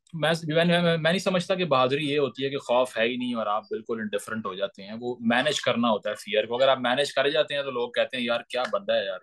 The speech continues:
छा गया, ये तो इतना बहादुर है, ये तो शेर है।" जिस तरह मुझे भी कहते हैं, मैं कहा, "अच्छा, ये ऐसे ही है, मुझे तो नहीं पता चला।" तो वो ये है कि कहना चाहिए कि मतलब एक तो ये था कि जो मेरी पोटेंशियल है सारी, उसको translate किए बगैर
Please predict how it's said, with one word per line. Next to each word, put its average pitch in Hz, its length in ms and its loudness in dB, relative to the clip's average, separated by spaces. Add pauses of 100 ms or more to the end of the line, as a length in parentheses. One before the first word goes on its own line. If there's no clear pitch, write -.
छा 98 180 0
गया, 107 200 -8
ये 104 120 -4
तो 107 120 0
इतना 117 200 0
बहादुर 98 380 0
है, 104 60 -2
ये 104 60 0
तो 104 80 -2
शेर 101 320 -4
है।" 98 80 -10 (540)
जिस 110 120 -2
तरह 123 100 2
मुझे 117 220 6
भी 131 100 2
कहते 117 220 2
हैं, 117 80 4
मैं 107 100 4
कहा, 117 80 6
"अच्छा, 113 200 0
ये 135 160 2
ऐसे 127 220 2
ही 180 80 0
है, 143 80 0
मुझे 135 220 0
तो 135 80 0
नहीं 143 120 -2
पता 113 220 2
चला।" 98 160 -8 (680)
तो 139 60 -8
वो 131 80 0
ये 139 220 4
है 151 80 6
कि 139 360 4 (1400)
कहना 180 240 2
चाहिए 180 340 0
कि 160 380 -8 (1900)
मतलब 151 260 0
एक 156 220 6
तो 165 60 -2
ये 147 380 0
था 147 160 2
कि 135 400 2
जो 117 200 -4
मेरी 123 160 0
पोटेंशियल 120 480 0
है 127 80 2
सारी, 117 280 2
उसको 123 200 -4
translate 117 540 -2
किए 120 160 -2
बगैर 113 380 0